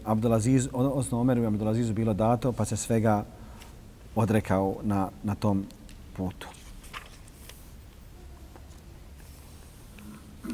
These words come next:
Razlog njegove smrti, kao što sam malo na početku spomenuo, kaže se da ga je jedan od oslobođenih rogo-, robova otrovao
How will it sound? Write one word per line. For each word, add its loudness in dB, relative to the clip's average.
Razlog 8
njegove 8
smrti, 2
kao 4
što -2
sam 6
malo 8
na 4
početku 2
spomenuo, 4
kaže 6
se -2
da 4
ga 4
je 4
jedan 8
od 2
oslobođenih 4
rogo-, 6
robova 4
otrovao 6